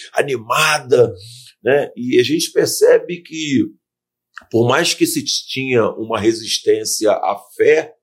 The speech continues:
a gente começou a falar sobre fé de outras maneiras. Por exemplo,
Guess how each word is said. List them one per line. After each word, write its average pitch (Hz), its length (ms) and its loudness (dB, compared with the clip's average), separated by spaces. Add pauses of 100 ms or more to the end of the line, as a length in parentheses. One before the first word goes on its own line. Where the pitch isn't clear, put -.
(840)
a 110 100 0
gente 120 540 -2
começou 135 1300 2
a - 300 -20
falar 117 360 -2
sobre 127 360 -2
fé - 280 2
de 151 140 2
outras 165 320 0
maneiras. 123 680 0
Por 120 220 -2
exemplo, 101 580 -6